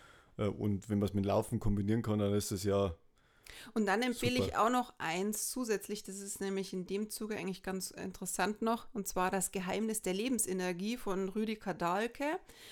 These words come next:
Speaker 2: Der eine, der ein oder andere, der Rüdiger Dahlke kennt, ist, ähm, es ist jemand, der ist auch so ein bisschen extremer, ist ein Mediziner und er ist auch,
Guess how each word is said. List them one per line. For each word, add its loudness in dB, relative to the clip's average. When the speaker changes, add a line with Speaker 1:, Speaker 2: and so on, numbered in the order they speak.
Speaker 2:
Der 6
eine, 2
der 2
ein 4
oder 6
andere, 4
der 4
Rüdiger 4
Dahlke 2
kennt, 2
ist, 0
ähm, 2
es -12
ist -4
jemand, 2
der 4
ist -2
auch 4
so -2
ein 0
bisschen -2
extremer, 0
ist 0
ein 2
Mediziner 2
und 4
er -2
ist 2
auch, 2